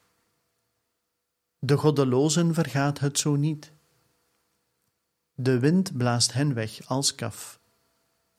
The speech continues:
Geen goddeloze houdt stand in het oordeel. Geen zondaar waar vromen bijeen zijn.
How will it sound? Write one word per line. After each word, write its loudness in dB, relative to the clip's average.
Geen 2
goddeloze 0
houdt 0
stand 2
in 0
het -2
oordeel. -2
Geen 0
zondaar 2
waar 0
vromen 0
bijeen 0
zijn. -6